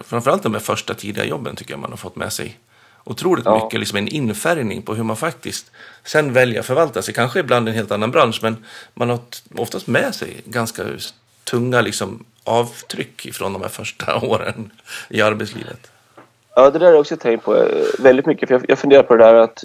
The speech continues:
Speaker 2: eh, kanske försäljning inte fanns i, i min uppväxt på samma sätt. Men däremot så fanns ju de här, eh, sociala och mjuka värderingarna. Och jag tror att jag tog med mig dem in, in, in i det yrkesvalet jag valde. Förstår du vad jag menar?
Speaker 1: Ja.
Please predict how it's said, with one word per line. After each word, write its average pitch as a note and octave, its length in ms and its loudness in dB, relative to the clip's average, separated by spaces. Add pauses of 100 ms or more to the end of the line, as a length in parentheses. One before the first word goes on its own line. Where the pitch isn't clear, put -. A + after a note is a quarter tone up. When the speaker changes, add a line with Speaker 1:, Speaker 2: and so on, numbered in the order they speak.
Speaker 2:
eh, - 580 -8
kanske B2+ 260 4
försäljning C#3 520 6
inte - 160 0
fanns A2 300 2
i, - 240 0 (560)
i - 80 4
min G#2+ 240 6
uppväxt B2+ 300 2
på - 60 -4
samma A2 260 6
sätt. - 300 4
Men G#2+ 80 4
däremot A#2 360 6
så A2+ 80 0
fanns A2 280 2
ju - 20 0
de A2+ 100 -2
här, G#2 300 4 (1400)
eh, G#2 440 6
sociala A#2+ 460 6
och B2 60 4
mjuka B2 280 6
värderingarna. G#2+ 520 6
Och G#2 100 8
jag A#2+ 100 4
tror A#2 180 6
att A2 80 4
jag A2+ 100 4
tog B2+ 120 2
med A2+ 200 8
mig C#3 100 4
dem A#2 240 6
in, G#2+ 200 0
in, A2 380 0
in A2 220 2
i A2+ 40 4
det G#2+ 100 6
yrkesvalet A2+ 540 6
jag A2 60 6
valde. B2 320 6
Förstår B2+ 240 4
du B2 100 8
vad A#2 60 6
jag A#2+ 60 6
menar? B2+ 280 2
Speaker 1:
Ja. C3+ 60 0